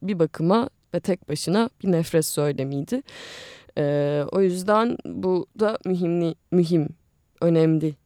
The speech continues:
programlardan biriydi. Balık Gözü'nde zaman zaman ara verdik, okumalar yaptık sadece. E, çünkü nefret söylemiyle uğraşmak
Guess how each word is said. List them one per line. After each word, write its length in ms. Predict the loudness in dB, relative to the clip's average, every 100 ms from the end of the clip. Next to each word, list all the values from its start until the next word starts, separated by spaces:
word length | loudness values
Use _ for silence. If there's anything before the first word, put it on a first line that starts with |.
| _ _
programlardan 1000 | -4 -2 0 0 0 0 -2 -4 -4 -6 _ -10
biriydi. 500 | -6 -4 -2 -2 -2 -6 _ _ _ _ _ _ _ _ 0
Balık 280 | 4 4 2
Gözü'nde 360 | -2 0 0
zaman 360 | 2 4 6 6
zaman 320 | 6 4 4 6
ara 240 | 6 6
verdik, 540 | 6 4 0 -8 -8 -8
okumalar 560 | -4 0 2 4 4
yaptık 600 | 4 0 -4 -10 -16 -18 _
sadece. 800 | -6 -2 -2 -2 -6 -4 -4 -4 -12 -20 -20 _ -8
E, 240 | -4 -4
çünkü 280 | -4 -4 0
nefret 320 | 0 0 -4
söylemiyle 640 | -2 -2 0 0 0 0 -2
uğraşmak 840 | -2 0 0 -2 -2 -4 -4 -20